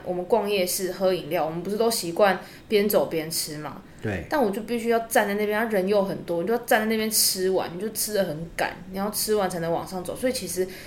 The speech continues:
Speaker 1: 在那条街其实有很多吃的东西，我就想说算了，就是先不要吃，因为你一吃你就要站在那边停下来，然后你又穿那个和服，那个阿嬷又把我勒得很紧，就是你
Speaker 2: 所以你们在路上没有吃到什么东西哦？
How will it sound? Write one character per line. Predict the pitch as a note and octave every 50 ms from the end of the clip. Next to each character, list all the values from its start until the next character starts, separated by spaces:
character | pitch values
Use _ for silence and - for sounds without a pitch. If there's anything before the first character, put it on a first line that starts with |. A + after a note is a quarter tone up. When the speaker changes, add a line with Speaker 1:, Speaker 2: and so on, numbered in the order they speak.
| - -
Speaker 1:
在 | - B3 A#3
那 | A#3+ A#3+
条 | A3+ G#3+ F#3+
街 | - G3 G#3 G3
其 | G3 F#3+ F3
实 | F3+
有 | F#3 F#3
很 | F#3 D#3 D3
多 | E3 F3+
吃 | F3 F3 - G3
的 | F3+ D#3+
东 | E3 E3 E3+
西， | E3+ F#3
我 | F3 E3+
就 | F3
想 | F#3 G3+ D#3+ D3+
说 | - F3 F3
算 | F3+ - - A3+ F#3+ E3 D#3+
了， | D3 D3+
就 | D3 E3 F3
是 | F3+ F#3+ F#3+
先 | F#3+ G3 F#3 F#3
不 | E3+ -
要 | D3+ C#3 D3+ D#3+
吃， | - - - E3
因 | G3 A3
为 | A#3+ B3 A#3+ A#3+ - - - -
你 | F#3
一 | - - B3
吃 | A3+ - - B3+
你 | A#3 G3+
就 | F#3+ F#3+
要 | F#3+ G3
站 | G3 G3 G#3+ F#3+
在 | F#3 F3+
那 | F#3 F#3
边 | F#3 F#3 F#3 F#3+
停 | - - D3 D3
下 | D3+ - F#3 C#3 -
来， | C2 A1
然 | - D#3+ G3
后 | A3+ A3+
你 | G#3 F#3
又 | F3 F#3+
穿 | G3 G3 - A3+ G#3 G#3
那 | G#3+
个 | F#3+ F#3+
和 | D#3 E3 D3+
服， | E3 E3 - D3+ - - - - - - - -
那 | A3+ A#3
个 | A3+ - -
阿 | - F3+ F3+
嬷 | F#3+ G#3
又 | G#3+ G#3+
把 | G3+ G3 F3
我 | D#3+
勒 | D#3+ E3+ F#3 G3 F#3+
得 | F3+ E3+
很 | E3+ D#3 D3+ E3 E3
紧， | - - - - -
就 | - G#3 A#3
是 | A3+
你 | G#3+
Speaker 2:
所 | G3 A3
以 | G#3+
你 | F3+
们 | D3 B2+ A#2+
在 | B2 D3 D3
路 | D3+ D3+
上 | C3+ - D3 A#2 A#2+
没 | B2
有 | A#2+ G#2+
吃 | F#2+ - - - F#2
到 | G#2 F#2+ F#2+ F2+
什 | F#2 - -
么 | E2 - - -
东 | - C#2+ D2+ -
西 | - -
哦？ | -